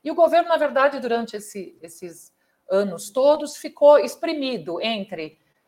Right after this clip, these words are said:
ah, ministros da economia que queriam fazer uma política restritiva, alô, Haddad, uma política mais restritiva pra dar conta deste pagamento.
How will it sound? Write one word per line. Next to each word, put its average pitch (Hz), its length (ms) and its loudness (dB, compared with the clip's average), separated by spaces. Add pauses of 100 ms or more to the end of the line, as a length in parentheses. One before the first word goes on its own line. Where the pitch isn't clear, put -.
(140)
ah, 202 220 6
ministros 285 460 -2
da 269 60 0
economia 233 520 -4
que 202 120 -10
queriam 254 360 -6
fazer 233 360 -4
uma 220 200 -2
política 202 580 -6
restritiva, 208 1000 -8
alô, 190 260 -2
Haddad, 202 440 0 (420)
uma 196 120 -2
política 220 420 -8
mais 208 200 -4
restritiva 220 920 -8 (500)
pra 208 220 4
dar 208 220 0
conta 277 420 2
deste 196 260 -8
pagamento. 240 800 -4